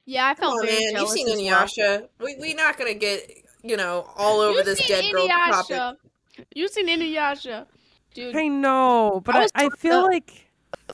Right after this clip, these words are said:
Speaker 3: I feel like it was known from the beginning versus Inuyasha. I didn't,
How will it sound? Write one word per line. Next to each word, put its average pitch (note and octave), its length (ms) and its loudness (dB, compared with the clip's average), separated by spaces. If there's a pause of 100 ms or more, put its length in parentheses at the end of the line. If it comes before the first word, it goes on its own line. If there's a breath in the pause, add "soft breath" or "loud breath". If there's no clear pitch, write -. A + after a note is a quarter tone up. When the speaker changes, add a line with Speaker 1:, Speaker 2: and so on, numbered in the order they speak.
(160)
Speaker 3:
I C#4+ 100 4
feel F4 160 2
like F4+ 160 2 (140)
it C#4+ 100 2
was B3 180 2
known B3 300 4
from C#4 120 0
the A#3 60 0
beginning G#3+ 560 -2
versus G3 280 -2
Inuyasha. G3+ 520 2
I F3 100 -2
didn't, G3+ 280 -6